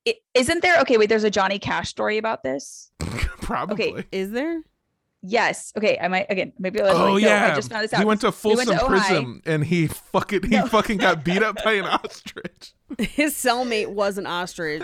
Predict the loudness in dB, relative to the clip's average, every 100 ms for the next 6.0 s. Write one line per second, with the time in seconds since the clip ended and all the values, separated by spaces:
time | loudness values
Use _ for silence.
0 | -6 -2 -2 -2 -4 -6 -6 -4 -2 -2
1 | -4 -6 -4 -4 -4 -2 0 -2 -4 -6
2 | -4 -4 -4 -6 -4 -6 -6 -8 -6 -8
3 | -8 -16 -18 -18 -12 -4 -2 -2 -6 -2
4 | 2 4 2 -2 -6 -4 -2 -4 -6 _
5 | -12 -4 -4 -2 -2 -2 -2 -6 -8 -10